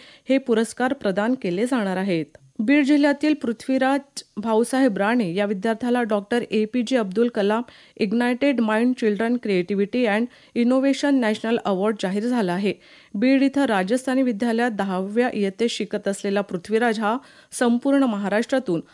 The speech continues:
हा मान मिळवणारा एकमेव विद्यार्थी ठरला आहे. छत्रपती संभाजीनगर इथं दहावी आणि बारावीच्या शालांत परीक्षा कॉपीमुक्त वातावरणात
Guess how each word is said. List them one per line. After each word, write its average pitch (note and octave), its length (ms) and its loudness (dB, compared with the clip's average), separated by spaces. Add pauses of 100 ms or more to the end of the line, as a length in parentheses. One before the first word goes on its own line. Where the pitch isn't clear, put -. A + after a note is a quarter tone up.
(100)
हा B3 200 -2
मान B3 260 2
मिळवणारा A#3 540 0
एकमेव G#3+ 360 -4
विद्यार्थी F#3+ 500 -4
ठरला G3 320 -2
आहे. F3 400 -4 (420)
छत्रपती C#4+ 460 2
संभाजीनगर C#4 760 2
इथं C#4 220 0
दहावी A#3 320 0
आणि C4+ 140 2
बारावीच्या A3+ 560 0
शालांत A#3 440 -2
परीक्षा B3 540 -4
कॉपीमुक्त B3 600 -2
वातावरणात A3 540 -2